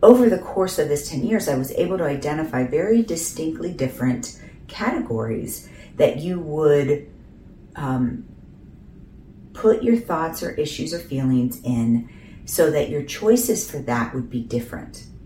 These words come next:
For example, if you're talking negatively to yourself and you're saying, you know, "You're a dumbass, you're a horrible person,"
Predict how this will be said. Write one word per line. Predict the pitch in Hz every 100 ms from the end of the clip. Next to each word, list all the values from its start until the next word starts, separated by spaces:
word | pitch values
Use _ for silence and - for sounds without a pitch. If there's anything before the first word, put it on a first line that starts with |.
| - - - - - -
For | - 190
example, | 180 - - - - - - - - - -
if | - 170
you're | 202 220
talking | - 185 - 180
negatively | 156 143 143 - 120 123 117
to | -
yourself | 113 - - -
and | -
you're | 131
saying, | 131 - 131 131 131 131 - -
you | -
know, | 131 131
"You're | 127 131 131
a | 127
dumbass, | 131 127 120 120 113
you're | 127
a | 127
horrible | 135 131 135
person," | - 127 120 127 131 117